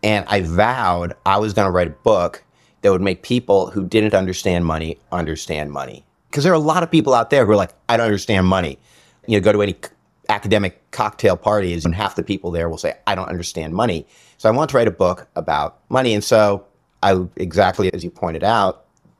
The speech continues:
the basic idea is that money is a fiction. You ask any economist and they will tell you that. You ask anybody on Wall Street and they will tell you that. And so it was like, if it's a fiction, and it, that was the, this only idea, the single idea of the book,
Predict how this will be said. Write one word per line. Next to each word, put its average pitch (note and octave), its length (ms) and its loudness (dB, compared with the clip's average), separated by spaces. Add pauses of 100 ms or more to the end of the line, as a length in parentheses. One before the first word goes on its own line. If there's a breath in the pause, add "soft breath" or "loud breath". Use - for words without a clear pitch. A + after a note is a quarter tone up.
(100)
the F2+ 60 -8
basic F#2 400 0
idea D#2 320 -2
is D2+ 100 -10
that - 120 -6
money E2+ 240 -4
is D2+ 80 -6
a E2 60 -14
fiction. - 380 -2
You D#2+ 100 0
ask E2+ 240 0
any F2+ 180 -2
economist E2+ 680 -4 (260 soft breath)
and E2+ 120 -2
they E2+ 60 2
will E2 100 -2
tell E2 180 -2
you E2 140 0
that. D#2+ 260 2
You E2 100 2
ask D#2+ 160 0
anybody D#2 260 -2
on D2 140 -6
Wall D#2+ 220 2
Street - 320 -6
and D#2 80 -8
they C2+ 80 -6
will C2+ 80 -8
tell - 180 -4
you C#2+ 140 -6
that. - 240 -10
And F2+ 100 -10
so F#2 320 2 (360 soft breath)
it F#2 80 0
was F2+ 120 -4
like, F2+ 180 0
if - 120 0
it's - 100 -12
a F2+ 40 -14
fiction, A2+ 680 0 (1200)
and A2+ 100 0
it, A#2+ 160 -2
that B2 140 2
was A#2 100 -4
the, A2 100 4 (300)
this - 220 -2 (160)
only C#3 320 4
idea, G#2+ 360 4
the F#2+ 140 0
single C3 380 0
idea G#2+ 260 2
of F2 60 2
the F2 80 0
book, G#2 360 2